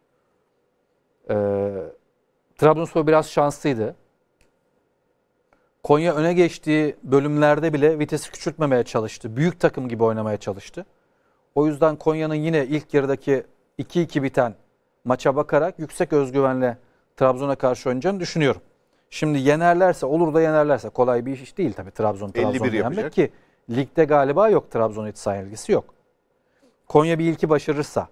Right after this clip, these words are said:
Speaker 1: Trabzon'u yenerse, puan farkını altıya düşürürse
Speaker 2: Bir maç eksik.
Speaker 1: önündeki on günde o eksik maçı da oynayacak Başakşehir'le. Önce ligde bir maç, ondan sonra Salı günü, yirmi iki Şubat Salı günü Başakşehir'le oynayacak.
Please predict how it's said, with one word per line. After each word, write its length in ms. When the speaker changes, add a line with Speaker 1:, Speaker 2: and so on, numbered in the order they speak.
Speaker 1:
Trabzon'u 420
yenerse, 440
puan 280
farkını 340
altıya 320
düşürürse 540
Speaker 2:
Bir 40
maç 220
eksik. 280
Speaker 1:
önündeki 480
on 320
günde 220
o 120
eksik 340
maçı 260
da 60
oynayacak 440
Başakşehir'le. 760
Önce 400
ligde 280
bir 80
maç, 240
ondan 300
sonra 400
Salı 360
günü, 320
yirmi 260
iki 160
Şubat 320
Salı 240
günü 240
Başakşehir'le 600
oynayacak. 420